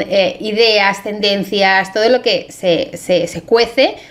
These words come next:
en el mundo de las bodas, como otros profesionales que también sabemos que gente del sector, profesionales del sector,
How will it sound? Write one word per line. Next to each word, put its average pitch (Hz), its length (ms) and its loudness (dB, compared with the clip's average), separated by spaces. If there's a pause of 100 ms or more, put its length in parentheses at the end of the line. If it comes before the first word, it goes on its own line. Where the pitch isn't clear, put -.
(240)
en 208 120 -2
el 202 100 2
mundo 214 220 2
de 254 60 6
las 247 200 0
bodas, 269 260 0
como 233 180 -2
otros 320 180 0
profesionales 254 540 0
que 269 60 -8
también 220 280 -2
sabemos 247 340 2
que 214 120 -2
gente 233 360 0
del 196 260 -2
sector, 277 600 0
profesionales 214 420 -4
del 247 80 0
sector, 254 300 0